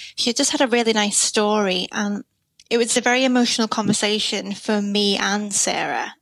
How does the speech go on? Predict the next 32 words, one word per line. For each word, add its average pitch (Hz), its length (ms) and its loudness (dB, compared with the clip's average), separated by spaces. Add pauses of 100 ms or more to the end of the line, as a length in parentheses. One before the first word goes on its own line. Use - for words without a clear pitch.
Um, 190 400 -4 (1000)
so 220 220 2
a-, 208 200 2
as, 208 220 -2
as 202 240 0
you'll 196 500 -2 (160)
find 196 280 -2
out 196 280 -2
shortly, 196 500 -2 (520)
she - 180 0
talks 226 300 -2
about 214 220 0
being 202 200 -2
Miss 196 200 -4
Liverpool 196 420 -8
Curve 220 540 0
twenty 196 320 -4
nineteen. 196 720 -4 (320)
She - 140 -8
talks - 200 -4
about 196 180 -2
her 202 100 -2
autism, 214 680 0
her 208 180 -4
A 226 160 2
D 202 100 0
H - 320 -6
D, 202 560 -2
her 190 180 -2
O 214 100 0
C 214 260 0
D, 190 440 -4